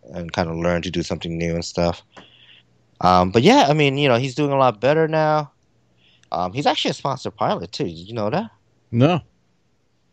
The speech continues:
Speaker 1: Yeah, he's, uh, he's a fellow teammate with, uh, I guess, Lynx, with me, and he's also Oxy and Gaui Helicopters.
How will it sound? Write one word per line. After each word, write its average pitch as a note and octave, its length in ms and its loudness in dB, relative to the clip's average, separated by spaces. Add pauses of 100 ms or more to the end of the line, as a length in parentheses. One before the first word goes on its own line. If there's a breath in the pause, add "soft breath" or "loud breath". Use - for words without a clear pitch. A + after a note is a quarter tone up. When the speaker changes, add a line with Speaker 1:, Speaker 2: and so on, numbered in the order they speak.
(100)
Speaker 1:
Yeah, D#3+ 160 2
he's, C3 320 0
uh, C3 300 6
he's C3 160 -6
a B2 40 -6
fellow C#3+ 280 2
teammate C3+ 460 -2
with, A2+ 280 -2
uh, A2+ 40 0
I G#2+ 100 0
guess, A2+ 240 -4
Lynx, C3 500 -2 (380 soft breath)
with - 180 -6
me, A2+ 380 4
and F#2+ 560 -2
he's G2 160 -6
also G2 240 2
Oxy G#2 360 2
and F#2+ 120 -4
Gaui G#2 320 4
Helicopters. G#2 640 -2